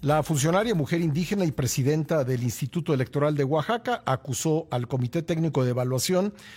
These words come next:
de incurrir en irregularidades y vulnerar sus derechos político-electorales luego de impedirle presentar el examen de conocimientos programado para este día. Sánchez González aseguró que cumplió en tiempo y forma con todos los requisitos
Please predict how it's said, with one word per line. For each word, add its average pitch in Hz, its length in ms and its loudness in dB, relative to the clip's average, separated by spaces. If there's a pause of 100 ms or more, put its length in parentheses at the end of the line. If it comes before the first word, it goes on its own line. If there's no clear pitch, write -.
(200)
de 147 220 0
incurrir 196 500 2
en 165 140 4
irregularidades 165 800 2
y 156 40 2
vulnerar 165 460 2
sus 147 160 -6
derechos 139 380 -2
político-electorales 156 920 0
luego 160 200 0
de 131 80 2
impedirle 135 420 0
presentar 131 540 -2 (320)
el 139 160 0
examen 143 320 0
de 127 100 0
conocimientos 135 640 0
programado 131 680 0
para 120 320 -4
este 135 300 -2
día. 127 280 -2 (380)
Sánchez 180 360 0
González 185 460 2
aseguró 165 380 0
que 180 100 -4
cumplió 160 560 0
en 143 160 4
tiempo 196 400 0
y 131 60 2
forma 220 420 0
con 135 220 0
todos 185 180 0
los 160 140 2
requisitos 190 760 -2